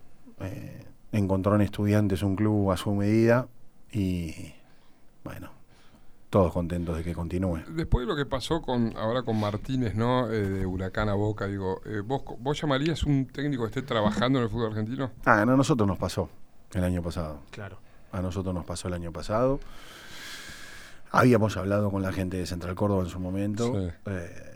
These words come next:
Speaker 1: que estábamos interesados en Abel Balbo para, para ser el director técnico
Speaker 2: Sí.
Speaker 1: de Estudiantes. Obviamente se lo blanqueamos, blanqueamos que
Speaker 2: Bien.
Speaker 1: estábamos charlando. Eh, entiendo que no es lo ideal, no es lo ideal, pero también a veces se puede dar.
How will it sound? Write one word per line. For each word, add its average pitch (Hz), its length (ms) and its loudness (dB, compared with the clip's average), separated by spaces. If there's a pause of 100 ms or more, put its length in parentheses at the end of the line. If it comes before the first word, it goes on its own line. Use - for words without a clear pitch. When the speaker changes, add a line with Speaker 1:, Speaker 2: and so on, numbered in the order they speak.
(520)
Speaker 1:
que 101 120 -8
estábamos 95 420 -2
interesados 95 680 -2
en 90 100 -4
Abel 90 200 -2
Balbo 95 320 0
para, 92 640 -8
para 101 220 -12
ser 95 220 -4
el 90 120 -4
director 90 400 -6
técnico 95 280 -4
Speaker 2:
Sí. 95 40 -2
Speaker 1:
de 90 60 -2
Estudiantes. 139 640 -6 (300)
Obviamente 110 440 2
se 95 120 -2
lo 90 80 0
blanqueamos, 110 540 2
blanqueamos 101 440 0
que 95 60 -6
Speaker 2:
Bien. 92 140 -2
Speaker 1:
estábamos 95 280 2
charlando. 127 640 0 (240)
Eh, - 440 -10 (880)
entiendo 131 460 4
que 117 100 4
no 120 160 4
es 113 100 2
lo 101 120 4
ideal, 98 360 4 (200)
no 95 140 -2
es 90 60 -4
lo 90 140 -6
ideal, 98 300 -4 (1120)
pero 101 180 2
también 117 300 2
a 113 40 6
veces 101 240 2
se 78 100 -4
puede 76 260 -8
dar. - 180 -12